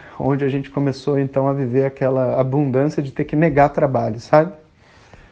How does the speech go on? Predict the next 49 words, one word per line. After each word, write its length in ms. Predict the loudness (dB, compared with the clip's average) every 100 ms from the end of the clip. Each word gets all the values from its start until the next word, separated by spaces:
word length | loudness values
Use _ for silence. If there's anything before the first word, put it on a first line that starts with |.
| -20 -18 -10
E 80 |
teve 220 | -2 0 0 -2 -10
<laughs> 200 | -12 -2
um 120 | 0
dia, 440 | 0 -2 -2 -2 -2 -4 -12 -10
um 140 | -2
outro 500 | -2 -2 -4 -6 -8 -18 -10
cliente 460 | -6 -4 -4 -6
que 180 | -8 -8
também 300 | -6 -4 -4
foi 120 | -6
uma 160 | -6 -6
coisa 240 | -6 -4
muito 280 | -2 -4 -4
interessante, 720 | -4 -2 -4 -4 -4 -6 -8 _ -20 -20 -20 _ _ _ _
que 120 | 0
eu 80 | 2
lembro 300 | 2 2 0
de 60 | -2
ter 120 | -4
falado 440 | 0 2 2 0
com 160 | -4 -6
o 80 | -6
meu 280 | -4 -2 -4
sócio 440 | 0 0 0 -2
na 120 | -2
época, 300 | 2 0 -2
eu 40 | -6
falei 160 | -2
assim, 180 | -2 -4
"Cara, 280 | -2 0 0
a 40 |
gente 220 | -2 -4
não 100 | -6
tem 160 | -4 -4
condição 360 | -2 -4 -4 -10
de 80 |
fazer 180 | -6 -6
esse 140 | -6 -8
trabalho, 420 | -8 -4 -6 -4
não 180 | -4 -4
dá." 220 | -4 -6 -16 _ -20 -20 -20 -6
Em 60 | 4
geral, 220 | 6 6
a 60 | 4
gente 260 | 0 -4
cobraria, 520 | -2 0 2 2 2 0
vamos 220 | -2 -6
supor, 480 | -8 -2 0 0